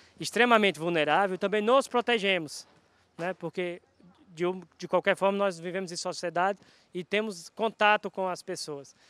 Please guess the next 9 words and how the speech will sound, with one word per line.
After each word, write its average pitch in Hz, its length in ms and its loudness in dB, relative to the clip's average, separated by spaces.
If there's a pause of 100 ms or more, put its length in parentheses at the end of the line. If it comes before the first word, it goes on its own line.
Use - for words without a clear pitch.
(200)
Então, 151 240 -8
é 143 40 -4
uma 151 100 -4
proteção 165 340 -6
para 185 260 4
eles 190 260 0 (120)
e 170 60 -8
para 185 220 0
nós. 143 360 -6